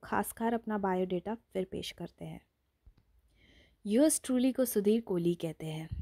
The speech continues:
बंदा प्राइवेट डिटेक्टिव, यूनिवर्सल इन्वेस्टिगेशन, विशाल भवन, चौथी मंजिली, नेहरू प्लेस, नई दिल्ली, वन वन ज़ीरो ज़ीरो वन नाइन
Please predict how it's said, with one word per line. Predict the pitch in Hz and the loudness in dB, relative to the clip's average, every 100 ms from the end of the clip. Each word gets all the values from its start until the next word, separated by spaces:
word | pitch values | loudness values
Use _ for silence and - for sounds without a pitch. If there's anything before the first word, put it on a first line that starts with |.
| - | -10
बंदा | 175 175 175 | -2 0 2
प्राइवेट | 175 - 175 190 226 | 2 2 2 2 0
डिटेक्टिव, | - 175 170 - 170 175 | 0 -2 -4 -2 -4 -2
यूनिवर्सल | 170 170 175 175 - 202 208 | -2 0 0 0 0 0 0
इन्वेस्टिगेशन, | 180 175 170 - 190 175 - 175 175 | -2 -2 -2 -2 -2 -2 -2 -4 -4
विशाल | 175 - 220 233 | -4 0 2 2
भवन, | 202 185 180 202 - | 0 0 -2 -4 -4
चौथी | - 240 - 294 | 0 0 4 6
मंजिली, | 226 190 185 175 220 _ _ _ _ - _ | 6 4 2 -2 -4 _ _ _ _ -20 _
नेहरू | 202 202 214 | 4 6 6
प्लेस, | 226 190 202 - 190 | 2 0 0 0 -2
नई | 185 180 | 0 2
दिल्ली, | 175 170 - - - - | 2 0 -2 -8 -16 -14
वन | - 185 185 214 | -4 2 4 6
वन | 208 202 | 4 4
ज़ीरो | 190 175 180 | 2 2 2
ज़ीरो | 175 170 170 | 0 0 -2
वन | 185 170 170 | -2 -2 -2
नाइन | 165 160 - | -2 -6 -8